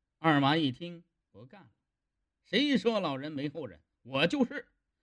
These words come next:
二娃要顶火盆。二中一听，拉住二娃：“这火盆子的事儿，非亲生的谁愿意顶？老辈儿人说啊，火盆一顶，三年没孕。”二娃说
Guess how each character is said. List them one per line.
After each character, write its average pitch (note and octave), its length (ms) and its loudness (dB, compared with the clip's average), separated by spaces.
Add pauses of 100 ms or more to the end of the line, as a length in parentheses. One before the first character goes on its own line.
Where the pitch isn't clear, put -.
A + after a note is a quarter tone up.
(260)
二 A#3+ 220 4
娃 F3+ 260 -6 (200)
要 E3+ 320 -2
顶 C3 240 -14
火 G2 180 -20
盆。 G#2 240 -20 (400)
二 D3 240 -2
中 E3 240 -2
一 D3 120 -12
听， A#2+ 340 -12 (160)
拉 B2 260 -12
住 A#2+ 120 -18
二 A2 220 -20
娃 D2 280 -20 (560)
：“这 G#2+ 100 -20
火 F#2+ 240 -20
盆 B2 220 -6
子 D3+ 80 -10
的 B2+ 120 -14
事 - 140 -20
儿， F#2 160 -20 (240)
非 C#3+ 220 -4
亲 D#3+ 260 -6
生 E3 240 -4
的 C3 100 -8
谁 D3+ 200 -4
愿 A#3+ 280 8
意 A2 60 -14
顶？ F#2 140 -20 (720)
老 G#2 240 -10
辈 C3 120 0
儿 A2 120 0
人 G#2+ 140 -14
说 A#2 200 -12
啊， F#2+ 240 -16 (380)
火 B2+ 280 -18
盆 A2+ 300 -20
一 A#2+ 80 -18
顶， F2 400 -20 (200)
三 D#3 360 -6
年 A2+ 160 -16
没 A2+ 140 -14
孕。” C#3 280 -2 (1200)
二 C#3 140 4
娃 A2+ 180 0
说 F#2 420 -20